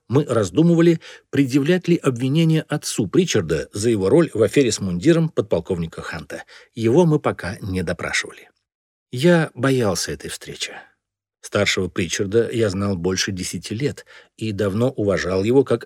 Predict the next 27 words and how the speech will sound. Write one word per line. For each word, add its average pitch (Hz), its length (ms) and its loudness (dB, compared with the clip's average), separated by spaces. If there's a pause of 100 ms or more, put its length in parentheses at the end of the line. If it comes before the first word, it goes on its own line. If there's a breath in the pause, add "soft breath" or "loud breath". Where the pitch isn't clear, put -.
одного 110 340 4
из 117 220 -2
ведущих 101 640 -2
специалистов - 800 -8
в 113 100 -10
музейном 98 500 -4
мире. 135 280 -6 (540)
Я 104 300 0
с 95 40 -2
десяток 123 520 -2
раз 131 260 4
был 107 240 2
у 110 40 2
него 104 280 4
в 110 40 0
Филадельфийском 107 760 -2
музее 101 340 0
гражданской 101 560 -2
войны 85 340 -4
по 107 120 -2
работе, 127 480 -4 (420 loud breath)
и 107 160 -6
чтобы 92 300 -4
больше 95 300 -4
узнать 90 380 -6
о 98 200 -6
коллекционировании. 113 840 -6